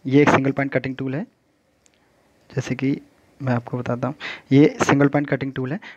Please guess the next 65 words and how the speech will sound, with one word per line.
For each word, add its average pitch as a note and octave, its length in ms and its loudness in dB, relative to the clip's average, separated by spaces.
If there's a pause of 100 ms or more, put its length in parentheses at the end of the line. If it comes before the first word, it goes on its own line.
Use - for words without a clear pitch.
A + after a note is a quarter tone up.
ठीक E3+ 100 -2
है। E3+ 60 2
single D3 260 2
point D#3+ 240 -4
cutting D3 320 0
tool, D#3+ 260 -4 (380)
आ, C3 140 0
single D#3+ 260 2
point E3 280 -4
हो F3+ 60 0
या E3 100 4
फिर E3 120 -2
multi C3 260 0
point C#3 200 -4
cutting C3+ 240 -4
tool C#3 160 -2
हो, - 100 -8
इसके D3+ 200 -4
अगर C#3 180 0
materials C3+ 460 2
की - 80 -4
बात C3+ 160 0
करूँ C#3+ 140 -6
कि C#3+ 120 -8
किस - 260 0
मटेरियल C#3 320 0
के D3 140 -4
ये C#3+ 60 0
बने C3 180 -4
हो B2 60 -4
सकते C3 260 -10
हैं, C#3 80 -8
तो D#3 180 -6 (360)
हाई C#3 180 6
speed C#3 280 2
steel C3 220 -4
के D3 80 -6
बने C3+ 160 -2
हो C3 40 -4
सकते C3+ 320 -8
हैं, C3+ 240 -6 (320)
ठीक D#3 120 0
है, D#3 80 4 (280)
कार-, C3 260 6
हा-, B2+ 380 -8
हाई D3 240 2
carbon C#3+ 300 2
steel C#3 220 -4
के C#3 60 -2
बने C3+ 140 -2
हो C3 60 -2
सकते C3+ 220 -8
हैं, C3+ 60 -4
ceramics C3 480 -2
के D3 100 0
बने C3+ 160 0
हो B2+ 60 0
सकते - 260 -4
हैं, C3 80 -2
diamond B2+ 300 0
के C3+ 100 2
बने C3 140 0
हो B2+ 40 2
सकते - 300 -4
हैं, C#3 140 0